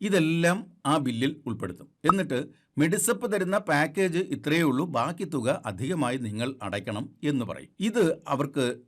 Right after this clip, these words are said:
നേരിട്ടുള്ള ഒരു അടിയായി മാറി. കാരണം ലക്ഷക്കണക്കിന് രൂപ ചെലവഴിച്ച് നമ്മൾ ചികിത്സ കഴിഞ്ഞ് മെഡിസെപ്പ് വഴി ഇതിൻ്റെ പേയ്മെന്റ് എല്ലാം നടക്കുമല്ലോ എന്ന് വിചാരിച്ച് ചെല്ലുമ്പോഴാണ് പറയുന്നത്, "ഒരു ലക്ഷം രൂപ ബില്ലായിട്ടുണ്ട്, ഇരുപത്തിരണ്ടായിരം രൂപയാണ്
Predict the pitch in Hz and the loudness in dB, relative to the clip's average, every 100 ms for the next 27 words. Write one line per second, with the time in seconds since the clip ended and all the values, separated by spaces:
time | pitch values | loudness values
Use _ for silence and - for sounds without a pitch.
0 | _ - 120 160 196 226 - 160 143 127 | _ -4 2 4 4 2 0 2 2 2
1 | 123 120 120 107 107 120 101 82 76 73 | 0 -4 -4 -6 -2 -2 -2 -4 -10 -16
2 | _ - 104 160 156 - - 185 190 185 | _ -6 -2 0 0 -2 -2 -2 -2 0
3 | 175 175 170 147 156 131 - 110 135 - | 0 0 0 0 0 -2 -2 -4 -4 -8
4 | _ _ _ 120 147 151 127 135 151 180 | _ _ _ 2 4 4 2 0 2 2
5 | 147 123 120 143 - 107 - - 170 185 | 2 0 -2 -2 -2 0 0 0 -2 -2
6 | 180 - 143 143 160 156 - 135 135 139 | -2 0 0 4 2 0 -4 -2 -2 -2
7 | 120 123 139 139 135 120 113 131 131 123 | 0 0 0 2 0 0 -4 -2 0 0
8 | 120 113 110 113 117 113 101 104 101 104 | -2 -4 -4 -2 0 0 -2 -4 -4 -6
9 | 113 _ _ - 127 170 175 190 175 131 | -10 _ _ -2 0 2 0 0 2 2
10 | 127 127 113 143 113 110 110 101 113 - | 2 0 0 0 0 -2 -4 -4 -6 -12
11 | _ - 120 151 175 180 180 185 175 139 | _ -6 0 0 0 0 2 2 2 2
12 | 135 135 117 101 107 | 2 2 2 0 -4